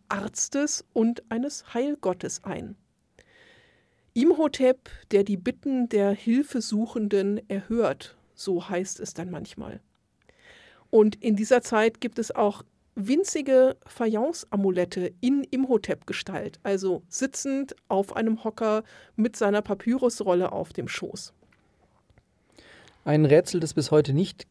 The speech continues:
Speaker 2: gelöst ist, ist die Frage, wo genau sich, ähm, dieses Heiligtum für Imhotep in Saqqara befunden hat und
Speaker 1: Oder auch sein Grab.
Speaker 2: Genau, und die größte Frage ist immer noch, wo ist denn sein Grab? Denn dieses ist tatsächlich bis heute nicht gefunden worden.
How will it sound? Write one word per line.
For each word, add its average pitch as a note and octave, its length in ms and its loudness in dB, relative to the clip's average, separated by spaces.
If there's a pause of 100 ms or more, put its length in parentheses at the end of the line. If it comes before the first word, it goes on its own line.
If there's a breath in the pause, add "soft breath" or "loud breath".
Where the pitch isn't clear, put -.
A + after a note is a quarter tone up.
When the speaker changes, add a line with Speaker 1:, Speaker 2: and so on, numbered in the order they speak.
Speaker 2:
gelöst D#3 540 4
ist, E3+ 280 0
ist G#3 220 -6
die D3 80 -2
Frage, C#3+ 840 0
wo B2+ 600 0
genau C3+ 760 4
sich, C3+ 360 -4 (320)
ähm, A#2+ 480 0
dieses A#2+ 520 -6
Heiligtum E3+ 920 -2 (140)
für D#3 220 0
Imhotep D3+ 540 -2
in C#3+ 140 -2
Saqqara C#3 540 -4
befunden E3+ 600 -6
hat E3 180 -4
und D#3+ 200 2
Speaker 1:
Oder F#3+ 240 6
auch - 80 0
sein E3+ 240 -2
Grab. F3 460 -4
Speaker 2:
Genau, C3 300 8
und D#3+ 440 2
die C#3 100 -4
größte C3+ 420 0
Frage C3+ 440 6
ist B2+ 160 -2
immer C3 200 2
noch, A#2+ 180 0
wo B2 180 2
ist - 240 -6
denn A#2+ 160 2
sein G#2+ 300 2
Grab? C3 400 -2
Denn C3 180 0
dieses D3 380 -4
ist - 240 -8
tatsächlich C3 480 -6
bis B2+ 180 -6
heute C3 240 0
nicht B2 560 -2
gefunden E3+ 560 -4
worden. E3+ 460 0